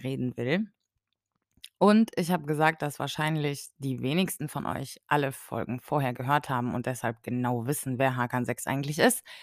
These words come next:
Und deshalb hier noch mal die Kurzfassung.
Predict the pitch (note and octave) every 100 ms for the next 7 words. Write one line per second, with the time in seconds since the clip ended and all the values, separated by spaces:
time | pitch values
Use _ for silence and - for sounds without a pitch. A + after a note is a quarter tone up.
0 | - - - F#3+ E3 D#3 D#3 D#3 D3 -
1 | D3 C3+ C3+ C3 - - - - - -
2 | - - -